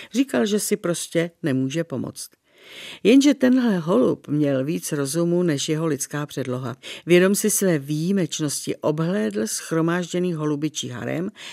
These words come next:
a pyšně odlétl, aniž by věnoval roztouženým samičkám jediný pohled a usadil se na střeše protějšího domu.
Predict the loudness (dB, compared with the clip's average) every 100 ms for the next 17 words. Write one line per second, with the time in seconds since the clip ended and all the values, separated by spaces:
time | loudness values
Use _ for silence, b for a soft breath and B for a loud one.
0 | B -6 -6 2 2 2 0 0 2 -2
1 | 0 0 -2 -4 -6 -6 B B B 0
2 | 4 4 4 2 0 0 -2 -2 -2 -2
3 | -2 -2 -4 -4 -4 -4 -2 -2 -4 -4
4 | -4 -6 -6 -4 -4 -2 -2 -2 -2 -4
5 | -4 -2 -4 -4 -8 _ B B B -4
6 | 0 0 0 0 2 0 0 -2 -2 -4
7 | -4 -6 -4 -8 -6 -6 -6 -4 -4 -4
8 | -8